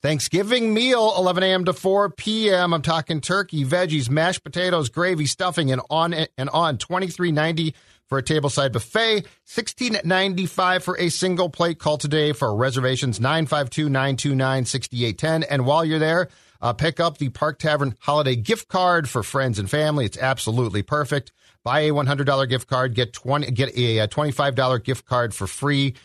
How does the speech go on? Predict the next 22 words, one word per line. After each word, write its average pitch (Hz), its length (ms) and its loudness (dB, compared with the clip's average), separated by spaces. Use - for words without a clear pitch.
and 113 160 -2
also 123 440 0
check 110 240 -2
out 113 180 2
their 110 120 0
Black 113 340 -2
Friday 110 320 0
special. 170 640 -2
Go 139 160 0
to 117 40 -2
park 131 300 -4
tavern 117 320 0
dot 110 180 2
net 123 160 0
for - 220 -4
all 269 240 4
the 247 140 2
information, 127 560 -2
park 139 260 -2
tavern 98 480 0
dot 90 280 -2
net. 101 160 -6